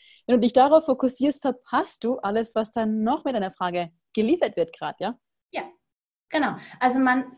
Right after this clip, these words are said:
Speaker 2: darf wirklich, und das hört sich so dramatisch an, erlaube, dass sich alles zeigt, wie es ist. Ja, wenn du gar keine Referenzen hast und wenn du gar keine Bewertungen hast und wenn es nichts zu tun gäbe und du nichts befürchten müsstest, und das ist nämlich genau der Raum, der du bist,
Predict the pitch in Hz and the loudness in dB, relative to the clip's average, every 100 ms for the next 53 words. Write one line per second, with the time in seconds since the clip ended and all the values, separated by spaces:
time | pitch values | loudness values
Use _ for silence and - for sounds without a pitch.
0 | _ 294 320 381 - 302 370 302 247 233 | _ 0 0 0 -6 -6 -6 -6 -6 -2
1 | 233 233 294 320 269 - 254 - 214 214 | -2 0 0 0 -4 -8 -10 -6 -4 0
2 | 254 302 240 - 233 320 277 208 185 185 | -2 -2 -8 -6 -4 -2 -2 -2 -2 0
3 | 240 320 320 294 277 247 233 226 226 254 | 2 0 0 -2 -2 -6 -8 -6 -4 -4
4 | 277 - 262 262 - 247 240 302 285 269 | -4 -6 -6 -6 -8 -8 -6 -8 -6 0
5 | 240 269 254 254 294 359 - 320 302 285 | 0 0 -4 -2 -2 -2 -4 -4 -2 -2
6 | 277 262 302 349 247 160 156 156 214 220 | -4 -2 -2 -4 -8 -8 -8 -10 -6 -4
7 | 240 240 262 302 320 - 302 302 294 262 | -2 -2 -2 -2 -4 -6 -4 -2 -4 -6
8 | 233 254 311 294 240 208 180 175 - - | -2 -2 -2 -4 -8 -8 -8 -10 -12 -8
9 | 240 240 - - _ 262 285 294 311 330 | -6 -6 -10 -20 _ -2 -2 0 0 2
10 | - - _ - 277 302 320 320 226 180 | -2 -10 _ -12 -6 -2 2 2 2 -2
11 | 180 185 208 233 254 302 403 - - 330 | -6 -6 -4 0 2 2 0 -4 -14 -14
12 | 339 370 - 220 196 165 - 165 160 - | -8 -8 -6 -8 -6 -8 -12 -12 -12 -10
13 | 240 294 320 302 277 262 247 240 233 226 | 0 0 0 -4 -6 -6 -6 -4 -2 -2
14 | 214 233 233 220 196 202 370 330 151 - | -2 -2 -2 -2 -4 -6 -4 -4 -4 -10